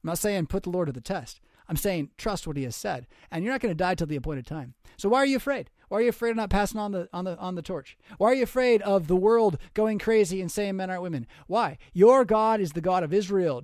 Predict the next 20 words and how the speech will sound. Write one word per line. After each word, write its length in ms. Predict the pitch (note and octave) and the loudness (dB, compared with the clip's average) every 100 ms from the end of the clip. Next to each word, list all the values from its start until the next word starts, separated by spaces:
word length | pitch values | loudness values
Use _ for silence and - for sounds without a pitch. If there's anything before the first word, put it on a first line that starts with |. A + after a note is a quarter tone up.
| B2 | -10
Jesus 600 | - A3+ C4+ F#3 G#3 - | 0 4 4 4 0 0
of 200 | G3+ E3 | -2 -2
Sabaoth, 760 | - F#3+ F3+ E3+ D#3+ D3 D3 | -2 0 0 0 -2 -2 -2
the, 280 | A#3 C4 B3+ | 2 4 4
the 100 | G3 | 2
one 160 | B3 C#4 | 2 2
who 60 | G#3+ | 2
kicked 220 | C#4+ C4 | -2 -4
the 80 | G#3+ | -2
devil 240 | G#3+ G#3 | 0 0
in 80 | F#3+ | -2
the 80 | D3 | -2
face 320 | F#3+ F#3+ E3+ | -2 -2 -2
and 180 | D3 D3+ | -2 -2
nailed 300 | A3+ A#3+ F3 | 0 0 0
his 220 | F3 - | -2 -4
tongue 260 | F#3+ G3 | -4 -4
to 80 | E3 | -4
the 80 | C3+ | -6
cross. 540 | - D3 C3+ A2+ - | -10 -10 -12 -14 -20